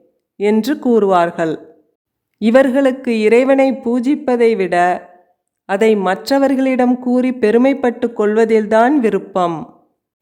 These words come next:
ஆனால் இதை இறைவன் விரும்புவானா? ஏற்றுக்கொள்வானா? அரசன் ஒருவன் இருந்தான், சிவபக்தன்.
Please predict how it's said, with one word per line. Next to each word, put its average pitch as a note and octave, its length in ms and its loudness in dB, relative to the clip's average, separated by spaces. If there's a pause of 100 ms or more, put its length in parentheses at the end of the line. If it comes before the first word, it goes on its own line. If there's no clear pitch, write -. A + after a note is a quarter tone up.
(300)
ஆனால் A#3 520 4
இதை G#3 360 0
இறைவன் B3+ 500 2
விரும்புவானா? A#3+ 1080 0 (560)
ஏற்றுக்கொள்வானா? A3+ 1200 0 (1160)
அரசன் B3+ 600 2
ஒருவன் G#3 400 0
இருந்தான், F3+ 880 -2 (420)
சிவபக்தன். A3+ 840 -2